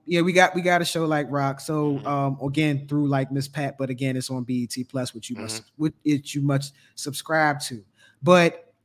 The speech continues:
Speaker 1: going back to the new Blaxploitation, there's always gonna be, as much as, like, okay, I don't, it, I, there's, I really, if I never watched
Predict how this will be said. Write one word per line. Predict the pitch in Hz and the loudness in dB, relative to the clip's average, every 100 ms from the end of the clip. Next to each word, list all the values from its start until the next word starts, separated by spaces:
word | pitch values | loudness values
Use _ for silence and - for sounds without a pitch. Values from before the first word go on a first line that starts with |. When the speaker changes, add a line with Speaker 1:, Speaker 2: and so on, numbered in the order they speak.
| _ | _
Speaker 1:
going | 147 180 175 | 4 6 8
back | 170 - | 6 6
to | |
the | 151 | 2
new | 156 170 | 2 2
Blaxploitation, | 151 156 151 151 147 180 185 - 139 139 - _ _ _ _ _ _ _ _ _ _ _ - | 4 2 2 -2 0 0 0 0 -2 -2 -8 _ _ _ _ _ _ _ _ _ _ _ 4
there's | 202 | 6
always | 185 208 214 202 | 10 8 8 6
gonna | 190 180 | 2 2
be, | 175 180 175 156 _ _ _ - | 0 0 -2 -4 _ _ _ -4
as | 175 | 0
much | 214 233 | 0 0
as, | 196 | 2
like, | 170 160 | 4 4
okay, | 147 143 139 | 2 2 2
I | 147 | 2
don't, | 160 151 147 | 2 0 -2
it, | 139 139 139 131 | -8 -6 -6 -4
I, | 135 117 | -4 -2
there's, | 143 143 123 - - | -2 -2 -4 -12 -12
I | 120 139 | -6 -4
really, | 123 160 151 139 | 0 2 2 0
if | 139 | -4
I | 156 180 | 0 2
never | 214 226 | 4 4
watched | 202 185 175 | 4 4 2